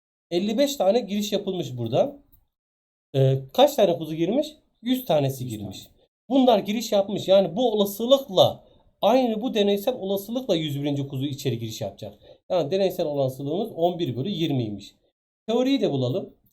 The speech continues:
Speaker 1: Teorik olasılığımız da neymiş? Teorik de şu. Kuzunun kapıyı seçmesi. Teori de budur. Teoride üç tane kapı var ve bir tane kapıyı seçmesini istiyoruz. Teorisi de bu.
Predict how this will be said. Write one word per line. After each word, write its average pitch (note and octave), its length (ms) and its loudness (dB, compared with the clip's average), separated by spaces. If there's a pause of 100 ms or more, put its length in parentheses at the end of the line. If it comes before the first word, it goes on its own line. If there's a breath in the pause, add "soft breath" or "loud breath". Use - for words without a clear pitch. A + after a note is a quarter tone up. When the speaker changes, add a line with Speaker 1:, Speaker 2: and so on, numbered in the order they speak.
(300)
Speaker 1:
Teorik G3+ 440 0
olasılığımız B2 600 -4
da A2 80 -6
neymiş? G#2+ 440 -6 (480)
Teorik C#4 320 2
de C#4 100 -2
şu. G#3 300 -2 (500 loud breath)
Kuzunun B3+ 420 2
kapıyı A3 400 -2
seçmesi. C#3 920 -4
Teori C3 340 0
de G#3+ 100 -2
budur. B2 220 -6 (200)
Teoride G3+ 600 2 (220 loud breath)
üç G#3 160 -6
tane B2+ 260 4
kapı - 300 -4
var C4+ 200 2 (220 loud breath)
ve D#3 140 -6
bir B3+ 100 -4
tane A3 280 2
kapıyı G3 280 -4
seçmesini D3 540 -6
istiyoruz. A2 360 -10
Teorisi F3 420 -4
de G#3 100 -2
bu. C#3+ 260 -6